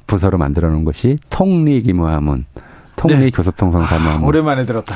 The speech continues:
Speaker 1: 예.
Speaker 2: 기무하문.
Speaker 1: 총-, 총통이거든요.
Speaker 2: 네.
Speaker 1: 총이 통보다 한 윗급이에요.
Speaker 2: 예.
Speaker 1: 그러니까 조선에서는 총자를 못 써요.
Speaker 2: 아하.
Speaker 1: 나중에 이제 갑오개혁 이후에 총리라는 말을 쓰지,
Speaker 2: 네.
Speaker 1: 그전까지 우리는 통리라고 써야 했고요.
Speaker 2: 아, 예.
Speaker 1: 중국인들이 총-,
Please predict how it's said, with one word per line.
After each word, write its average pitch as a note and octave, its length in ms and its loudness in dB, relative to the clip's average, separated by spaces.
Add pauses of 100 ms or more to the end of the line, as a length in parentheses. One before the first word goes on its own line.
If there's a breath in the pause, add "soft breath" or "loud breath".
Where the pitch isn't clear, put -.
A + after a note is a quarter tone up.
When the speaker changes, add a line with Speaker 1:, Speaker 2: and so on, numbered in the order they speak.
Speaker 1:
예. A2 100 0 (360 loud breath)
Speaker 2:
기무하문. B2+ 540 0 (300)
Speaker 1:
총-, G#3+ 240 2
총통이거든요. G2 680 0
Speaker 2:
네. C3 240 -2 (640 loud breath)
Speaker 1:
총이 B3 460 4
통보다 G#3 380 2
한 F3+ 240 2
윗급이에요. G#2 920 2
Speaker 2:
예. C#3+ 260 -2 (160)
Speaker 1:
그러니까 A#2 320 -2 (160)
조선에서는 G3 540 4
총자를 G#3+ 460 2
못 G2 140 2
써요. D2 360 0
Speaker 2:
아하. A2 600 -4
Speaker 1:
나중에 A#2 680 2
이제 F2+ 340 0
갑오개혁 G#2+ 520 2
이후에 F2 400 2
총리라는 C3 580 0
말을 D#2 180 0
쓰지, G#2 380 0
Speaker 2:
네. B2 380 0 (260 loud breath)
Speaker 1:
그전까지 A#2+ 380 2
우리는 A#2+ 320 2
통리라고 G3+ 560 2
써야 F2+ 240 2
했고요. F#2 380 0
Speaker 2:
아, A#2 340 -2
예. E3+ 80 -10
Speaker 1:
중국인들이 A2 640 2
총-, - 180 -6